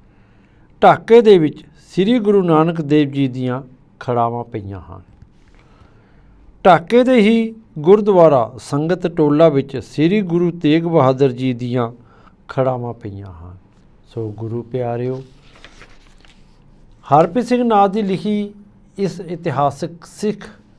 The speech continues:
ਨਿਸ਼ਾਨੀਆਂ ਕਿਤਾਬ ਦੇ ਵਿੱਚੋਂ ਅਸੀਂ ਆਪ ਜੀ ਦੇ ਨਾਲ ਅੱਜ ਨਿਊਜ਼ੀਲੈਂਡ ਤੇ ਬੰਗਲਾਦੇਸ਼ ਵਿੱਚ ਪਈਆਂ ਇਤਿਹਾਸਕ ਸਿੱਖ ਨਿਸ਼ਾਨੀਆਂ ਦੀ ਸਾਂਝ ਪਾਈ ਹੈ। ਇਹ ਸਾਰਾ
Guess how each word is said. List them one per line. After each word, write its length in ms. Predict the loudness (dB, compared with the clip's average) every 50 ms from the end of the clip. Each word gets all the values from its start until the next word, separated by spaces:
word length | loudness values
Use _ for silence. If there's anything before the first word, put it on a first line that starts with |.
| -20 -12 -10
ਨਿਸ਼ਾਨੀਆਂ 520 | -8 -8 -6 -6 -8 -6 -6 -6 -6 -6 -6
ਕਿਤਾਬ 440 | -8 -10 -8 -6 -4 -4 -4 -4
ਦੇ 100 | -6 -8
ਵਿੱਚੋਂ 360 | -10 -10 -12 -14 -14 -14 -14 -14 -14 -20 -20 _ -16 -16
ਅਸੀਂ 280 | -16 -14 -12 -8 -6 -6
ਆਪ 240 | -6 -6 -6 -10
ਜੀ 180 | -14 -16 -14 -12
ਦੇ 140 | -10 -10 -10
ਨਾਲ 360 | -10 -10 -12 -12 -12 -14 -18 -20 _ _ _ _ _ _ _ _ _ _ -8 -6 -6
ਅੱਜ 180 | -6 -8 -16 -20 -20 -20 -20 -20 _ _ _ _ _ _ _ _ _ _ _ _ _ _ _ _ _ _ _ _ _ _ _ _ _ _ _ _ _ -4
ਨਿਊਜ਼ੀਲੈਂਡ 640 | 0 2 2 4 4 2 2 4 4 4 4 2 -2
ਤੇ 420 | -2 0 0 0 0 -2 -4 -10 -18 -20 -20 _ _ _ -10
ਬੰਗਲਾਦੇਸ਼ 680 | -6 -4 -4 -2 0 0 0 0 0 -2 -4 -4 -6
ਵਿੱਚ 160 | -10 -12 -12
ਪਈਆਂ 340 | -10 -10 -10 -8 -8 -10 -12 -14 -16 -18
ਇਤਿਹਾਸਕ 500 | -12 -10 -8 -8 -8 -10 -12 -12 -14 -10
ਸਿੱਖ 260 | -10 -12 -12 -10 -12
ਨਿਸ਼ਾਨੀਆਂ 500 | -14 -14 -12 -12 -14 -12 -12 -14 -14 -16
ਦੀ 160 | -18 -20 -20 -20 _ _ _ _ _ _
ਸਾਂਝ 260 | -14 -12 -10 -10 -12
ਪਾਈ 260 | -14 -16 -16 -16 -16 -18 -20 _
ਹੈ। 100 | _ _ _ _ _ _ _ _ _ _ _ _ _ _ _ _ _ _ _ _ _ _ _ _ _ _ _ _ _ _ _ _ _ _ _ _ _
ਇਹ 100 | -10 -10
ਸਾਰਾ 580 | -10 -8 -6 -4 -2 -2 0 -2 -2 -4 -8